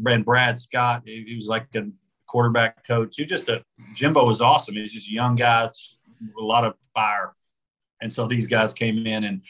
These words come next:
in two thousand, and I'm like, "Dude, we might have a seat. We might be all right with these cats." And, you know, Nick Saban had never won a national championship. So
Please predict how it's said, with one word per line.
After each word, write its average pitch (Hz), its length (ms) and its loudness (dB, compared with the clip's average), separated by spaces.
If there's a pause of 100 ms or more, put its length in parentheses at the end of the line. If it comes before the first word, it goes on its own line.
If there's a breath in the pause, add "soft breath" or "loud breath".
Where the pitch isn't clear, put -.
(360 loud breath)
in 104 200 0
two 113 220 2
thousand, 110 540 4
and 95 100 -2
I'm 98 220 -6
like, 92 220 -4
"Dude, 101 340 -6 (120)
we 110 120 -2
might 107 260 0
have 92 220 -6
a 95 60 -10
seat. 147 360 -6
We 143 100 -2
might 95 300 0
be 113 160 0
all 127 180 4
right 147 260 0
with 95 120 -14
these 160 220 -12 (100)
cats." 117 400 0
And, 113 200 -2 (440 soft breath)
you 127 60 -4
know, 135 120 4
Nick 135 220 2
Saban 156 320 0
had 127 100 -2
never 156 300 0
won 123 140 -6
a 110 40 -8
national 110 320 -12
championship. 104 380 -10
So 117 360 2